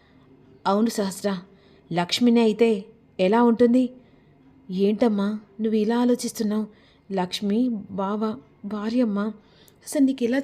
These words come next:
చెప్పాలి?" అని సహస్ర మనసులో అనుకుంటుంది. ఇక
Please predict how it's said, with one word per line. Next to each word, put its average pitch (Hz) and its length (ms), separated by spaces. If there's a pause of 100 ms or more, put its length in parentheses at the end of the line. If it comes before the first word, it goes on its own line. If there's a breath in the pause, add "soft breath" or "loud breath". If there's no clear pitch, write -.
చెప్పాలి?" 254 440 (420 loud breath)
అని 226 480 (100)
సహస్ర 214 320
మనసులో 202 420
అనుకుంటుంది. 208 540 (460 loud breath)
ఇక 254 400